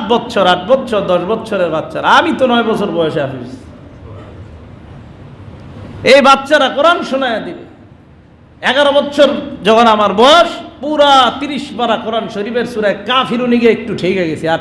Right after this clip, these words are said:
ঠেকি নাই, পুরা তিরিশ পারা প্রথম থেকে শেষ পর্যন্ত প্রায় একশো ছাত্রের সামনে মুখস্থ শোনাইছি।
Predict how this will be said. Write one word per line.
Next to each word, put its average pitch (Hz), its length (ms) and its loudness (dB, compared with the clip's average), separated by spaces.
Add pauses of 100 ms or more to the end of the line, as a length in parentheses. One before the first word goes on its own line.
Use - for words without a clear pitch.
ঠেকি 208 220 -4
নাই, 175 140 -4
পুরা 180 260 -4 (120)
তিরিশ 285 320 -2
পারা 170 280 4
প্রথম 269 540 2
থেকে 208 200 -4
শেষ 262 220 2 (120)
পর্যন্ত 196 500 -4 (500)
প্রায় 220 380 6
একশো 254 440 -2
ছাত্রের 208 440 -6
সামনে 180 320 -6
মুখস্থ 160 380 -6
শোনাইছি। 135 400 -10